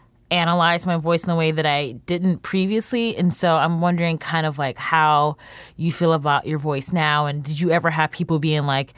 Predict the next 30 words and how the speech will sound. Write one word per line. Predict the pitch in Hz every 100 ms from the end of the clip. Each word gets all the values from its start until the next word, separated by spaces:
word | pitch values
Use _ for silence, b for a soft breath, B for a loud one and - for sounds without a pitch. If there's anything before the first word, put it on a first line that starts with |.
| b
"You | - 185
need | 175
to | 151
change | 202 190 185
your | 190
voice," | 180 175 170 165 160
or, | 127 147
"You | 156
need | 160 156
to |
do | 156 156 151 151 147
more | 143 127
of | 175
this | 240 233 208
or |
more | 175 151
of | 151
that"? | 185 175 165
Or |
was | 156 139
it |
just | 143 -
kind | 165
of | 143
like | 139 135 143
you | 139
just | 131 151 -
sort | 147
of | 135
evolved | 139 135 127 123